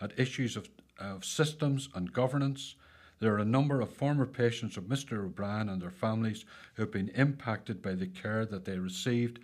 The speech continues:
and who are deeply interested in the inquiry's work. In keeping with other public inquiries conducted in Northern Ireland in recent years,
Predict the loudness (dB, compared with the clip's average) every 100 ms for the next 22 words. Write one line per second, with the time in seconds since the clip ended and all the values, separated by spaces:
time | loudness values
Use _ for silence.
0 | -20 -16 -2 -2 0 -2 0 -2 0 -4
1 | -2 -4 -4 -4 -4 -4 -6 -4 -2 -2
2 | -2 -4 -4 -4 -4 -2 -4 -6 -20 _
3 | _ _ _ _ _ _ _ _ _ -20
4 | -20 _ -8 -6 0 4 4 4 0 0
5 | 2 0 0 -2 -2 -2 -8 0 2 4
6 | 0 -2 -2 -2 0 -4 -2 -2 -2 0
7 | 0 0 -2 -4 -6 -4 -4 -4 -6 -2
8 | -2 -4